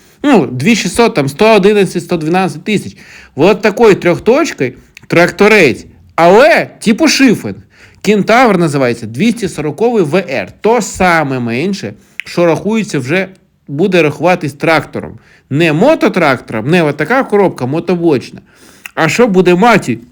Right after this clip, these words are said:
Трьохточку і ВОМА. І, по суті, він десь буде даже кращий, там, ніж Т сорок чи Т двадцять п'ять. Тому що отримуєте копієчну ціну, отримуєте вже, не судіть по тракторі, по приводу. Саме головне в тракторі —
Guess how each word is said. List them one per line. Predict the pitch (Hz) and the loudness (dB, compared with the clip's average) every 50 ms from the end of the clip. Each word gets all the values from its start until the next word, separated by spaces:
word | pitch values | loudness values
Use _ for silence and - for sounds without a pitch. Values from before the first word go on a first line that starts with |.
| _ _ | _ _
Трьохточку | - 185 233 262 262 - - - 294 330 381 392 330 - - - 233 240 | 0 2 2 2 2 0 -2 -4 -2 0 0 0 0 -2 -4 -8 -4 0
і | 269 277 | 2 2
ВОМА. | 254 220 294 330 330 285 240 185 175 - | 2 2 2 2 2 2 0 0 -2 -2
І, | 208 | -4
по | 190 240 233 | -2 -4 -6
суті, | 226 - 339 359 349 - 233 208 | -4 -2 -2 -4 -4 -4 -4 -4
він | 269 302 285 254 | -2 -2 -2 -2
десь | 202 285 320 320 285 214 | -2 -2 0 0 0 -2
буде | 185 196 277 285 262 262 | -4 -4 -6 -4 -4 -4
даже | 247 254 247 233 240 233 | -2 -2 -2 -4 -6 -6
кращий, | - 247 269 277 277 247 - - 214 | -6 -4 -2 -2 -2 -4 -6 -10 -10
там, | 196 233 226 214 | -8 -6 -6 -6
ніж | 220 262 254 196 | -6 -6 -6 -8
Т | - - 311 302 | -6 -6 -4 -4
сорок | 196 - - 226 247 240 240 233 208 202 196 - | -2 0 4 4 6 6 6 4 4 2 0 -2
чи | - 202 190 | -4 -6 -4
Т | 208 233 240 | -2 -2 -2
двадцять | 220 220 220 226 220 214 202 190 202 | -2 -2 -4 -6 -6 -6 -8 -8 -6
п'ять. | - 180 160 151 151 175 165 - | -4 -4 -2 -2 -4 -6 -6 -4
Тому | 226 240 247 254 | -4 -4 -4 -6
що | 202 - 196 | -6 -6 -6
отримуєте | 196 - 262 285 262 254 240 220 226 214 202 | -6 -6 -6 -6 -4 -4 -4 -2 -2 -4 -2
копієчну | 214 220 220 - 311 311 294 233 214 254 277 240 | -2 -2 -2 -2 -2 -2 -2 -4 -4 -8 -10 -10
ціну, | - 285 302 262 214 | -8 -8 -6 -4 -2
отримуєте | 185 180 208 233 294 294 269 247 226 - 220 | -4 -4 -4 -6 -6 -6 -6 -6 -6 -6 -6
вже, | 190 175 180 233 226 233 - _ _ _ - | -6 -4 -2 -2 -4 -4 -8 _ _ _ -12
не | 151 156 170 185 202 233 247 | -10 -6 -4 -2 0 0 -2
судіть | 240 - 226 196 233 285 269 277 | -2 -2 -4 -2 0 -2 -2 -2
по | - 208 | -4 -6
тракторі, | 202 214 240 269 262 196 196 233 214 208 | -4 -2 0 0 0 0 -2 -4 -4 -4
по | 185 208 214 220 | -2 -2 -2 -2
приводу. | - 220 240 254 240 208 185 147 151 | -2 -2 -2 0 0 0 0 -2 -4
Саме | 143 - 214 233 226 214 | -4 -4 -2 -2 -2 -2
головне | 185 180 190 190 185 208 254 | -2 -2 -2 -2 -4 -4 -6
в | 240 - | -6 -6
тракторі — | - 202 202 180 143 - - 131 131 | -6 -4 -4 -4 -6 -8 -12 -14 -14